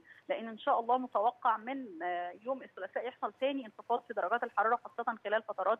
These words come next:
الليل. كمان تجنب التعرض المباشر لأشعة الشمس، ده هيحمينا من الإحساس بارتفاع درجات الحرارة.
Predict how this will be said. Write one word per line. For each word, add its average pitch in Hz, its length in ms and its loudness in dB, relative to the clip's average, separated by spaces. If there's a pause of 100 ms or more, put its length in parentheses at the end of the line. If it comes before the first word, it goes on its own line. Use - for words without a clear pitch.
الليل. 262 360 -8 (420)
كمان 262 260 2
تجنب 269 480 0
التعرض 233 480 2 (100)
المباشر 202 460 -6
لأشعة 196 500 -4
الشمس، 254 280 -10 (120)
ده 214 100 2
هيحمينا 247 580 -4 (280)
من 233 140 -2
الإحساس 208 540 -2 (120)
بارتفاع 220 540 0
درجات 208 340 2 (100)
الحرارة. 254 520 2